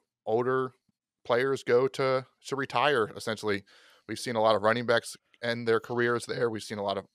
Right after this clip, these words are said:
other players end their careers there. Uh, but J J Watt and Chandler Jones on the defensive line could be a dominant, uh, force to help them get over the edge in a pretty tough division, uh, next season.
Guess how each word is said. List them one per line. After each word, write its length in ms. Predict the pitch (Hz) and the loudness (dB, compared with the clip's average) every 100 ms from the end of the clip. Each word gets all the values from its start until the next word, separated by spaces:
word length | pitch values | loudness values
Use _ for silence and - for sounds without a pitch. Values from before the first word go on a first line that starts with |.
| - | -8
other 180 | 110 110 | 0 0
players 360 | - 113 107 107 | 2 2 2 2
end 160 | 107 | -2
their 80 | 104 | -2
careers 480 | - 107 104 104 - | -2 0 2 2 -2
there. 340 | 107 101 98 - _ _ _ _ | 0 2 0 -4 _ _ _ _
Uh, 200 | 101 104 | 4 4
but 160 | 101 110 | 4 2
J 180 | 123 139 | 2 2
J 160 | 147 | 2
Watt 240 | 123 120 110 | 4 4 4
and 120 | 107 | -2
Chandler 320 | 123 120 113 | -4 -2 -2
Jones 400 | 104 110 110 101 | -2 -2 -2 -6
on 100 | 101 | -8
the 80 | 98 | -8
defensive 460 | 110 104 101 104 | -10 -10 -8 -6
line 260 | 101 101 95 | -2 -2 -2
could 180 | - 113 | -8 -8
be 120 | 110 | -4
a 40 | 101 | -2
dominant, 520 | 104 101 101 98 90 | 0 0 0 -2 -4
uh, 240 | 95 92 95 - | -4 -2 -4 -6
force 260 | 107 98 | -4 -4
to 80 | 104 | -2
help 160 | 113 107 | -2 0
them 140 | 104 | -4
get 220 | 101 110 - - | 0 0 -2 0
over 240 | 123 131 | 2 2
the 140 | 117 101 | -2 0
edge 300 | 107 107 98 | 2 2 0
in 120 | 107 | -4
a 80 | 101 - | -4 -4
pretty 180 | - 180 | -6 -4
tough 240 | - 147 - | 0 -2 0
division, 480 | 110 117 107 98 101 - _ _ | -4 -4 -4 -8 -10 -20 _ _
uh, 140 | - 98 | -2 0
next 240 | 95 - | -2 -6
season. 340 | 90 87 85 | -16 -16 -20